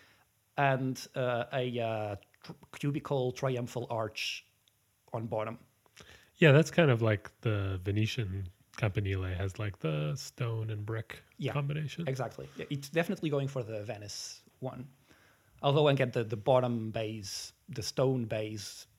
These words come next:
Speaker 1: uh, is, is a triumphal arch kind of
Speaker 2: Right.
Speaker 1: entrance.
Speaker 2: Right.
Speaker 1: This was built later. The, um, there used to be a,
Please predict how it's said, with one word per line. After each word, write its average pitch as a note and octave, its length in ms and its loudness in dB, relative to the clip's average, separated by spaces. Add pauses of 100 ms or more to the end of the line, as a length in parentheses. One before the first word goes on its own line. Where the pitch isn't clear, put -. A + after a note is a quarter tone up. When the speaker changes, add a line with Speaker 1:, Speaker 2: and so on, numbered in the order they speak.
(180)
Speaker 1:
uh, A#2 200 -2
is, G2+ 640 -8
is A2 160 -10
a A#2 40 -10
triumphal A2+ 440 -8
arch G#2 280 -8
kind A2+ 140 -6
of G#2+ 100 -4
Speaker 2:
Right. A2 100 4
Speaker 1:
entrance. - 440 -6 (400)
Speaker 2:
Right. G#2+ 220 -2
Speaker 1:
This F3 240 -2
was G#3 160 -2
built F#3 200 0
later. C3 320 -2 (640)
The, D3+ 280 0
um, B2+ 580 2
there C3 140 0
used C#3 180 -2
to - 60 -12
be D#3 80 0
a, C#3+ 80 4